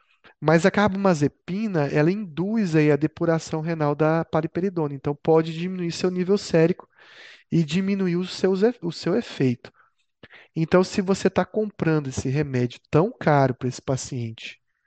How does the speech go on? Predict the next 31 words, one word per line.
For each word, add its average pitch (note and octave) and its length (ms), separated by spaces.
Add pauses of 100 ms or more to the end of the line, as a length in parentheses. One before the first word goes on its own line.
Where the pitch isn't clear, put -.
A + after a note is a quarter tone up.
(520)
né, C#3 300 (380)
é, C3+ 360 (400)
apostando D#3 1160
que C#3+ 220
esse C#3+ 420
nível D3 320
sérico C#3 420
vai C3+ 120
ser C#3 140
suficiente - 440
pra C3+ 140
controlar C3 440
a C3 40
psicose B2+ 520
dele, D#3+ 300 (480)
não F#3+ 320
vale F#3+ 240
a F3+ 80
pena E3 240
usar D3+ 200
carbamazepina E3+ 840
e - 20
perder G#3 720 (720)
mais D3 460
esse E3+ 220
remédio, D#3+ 500
ter C#3 160
menos C#3 420
efeito C3+ 420
desse C#3 280
remédio. E3+ 500